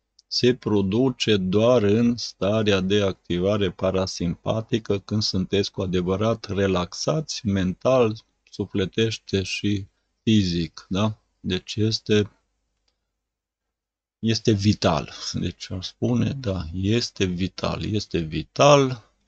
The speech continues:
să învățați cum să vă relaxați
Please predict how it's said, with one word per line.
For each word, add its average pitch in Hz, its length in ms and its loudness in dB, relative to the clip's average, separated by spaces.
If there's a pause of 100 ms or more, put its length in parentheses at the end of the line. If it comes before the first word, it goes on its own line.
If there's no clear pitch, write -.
(260)
să 107 380 -2
învățați 92 840 -4 (160)
cum 104 200 -4
să - 200 -6
vă 92 200 -6
relaxați - 1000 -2